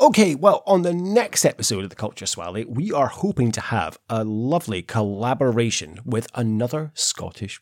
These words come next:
podcast. So look out for that in your feed, possibly next week. I don't want to say anything in case it doesn't happen, but I think it probably will. So we'll look forward to an episode there. However, our next proper episode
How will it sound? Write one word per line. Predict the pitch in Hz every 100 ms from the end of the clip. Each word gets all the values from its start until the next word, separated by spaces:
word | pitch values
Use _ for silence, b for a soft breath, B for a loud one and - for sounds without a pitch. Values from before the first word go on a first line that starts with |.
| _
podcast. | - 113 - - - - B B B
So | - 127 117 -
look | 127 185
out | 170 165
for | 135
that | 127
in | 120
your | 101
feed, | 95 113 104 110 -
possibly | 160 156 - 123
next | 107 - 95
week. | 104 - B B -
I | 208
don't | 220
want | 117
to | -
say | 110
anything | 98 98 98 95
in |
case | 95 104 101
it | 98
doesn't | 92 95
happen, | 117 135 151
but | 147
I | 131
think | 120 156 156
it | -
probably | - - 151
will. | 110 95 - _ -
So | -
we'll | 104 107
look | 107 117
forward | - 120 113 92
to | - 120 113
an | 117
episode | 107 - 139 123
there. | 233 214 -
However, | - 202 262 190 - B B -
our | 185 202
next | 214 214 - - -
proper | - - 120 147 190 175 123
episode | 98 120 - 98 98